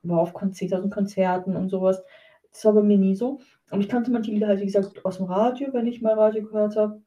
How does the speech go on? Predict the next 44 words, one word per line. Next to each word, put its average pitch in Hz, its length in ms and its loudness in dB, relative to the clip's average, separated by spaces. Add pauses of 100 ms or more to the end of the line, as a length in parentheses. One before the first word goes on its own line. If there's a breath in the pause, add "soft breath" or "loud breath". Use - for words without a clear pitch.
(640)
Oder 226 120 -6
vielleicht 196 220 0
aus 190 140 -2
einer 185 100 -2
Werbung. 247 640 0 (240)
Äh, 214 340 2 (640 soft breath)
und, 214 640 2
ähm, 208 720 2 (200)
sch-, - 200 -18
als 208 220 -6
ich 208 200 -14 (120)
ein 190 80 -4
bisschen 202 240 -10
in 185 140 -4
der 185 80 -6
Grundschule 240 380 -8
war, 269 80 -4
aber 226 120 -4
ich 208 60 -8
glaub 196 160 -6
so - 100 -10
in 190 60 -2
der 190 80 -4
dritten, - 320 -6
vierten, 320 640 -8
aber 208 100 -6
wahrscheinlich 208 320 -6
eher 214 80 2
in 202 60 0
der 196 80 -2
vierten, 214 520 -8 (140)
wenn 190 120 -6
ich 190 120 -8
schon - 80 -10
älter 196 240 -2
wurde 180 340 -4
und - 140 -10
mal 175 180 0
auch - 160 -4
alleine 185 300 0
den 180 120 -4
Laptop 175 380 -4
nutzen 185 320 -6
durfte, 190 400 -6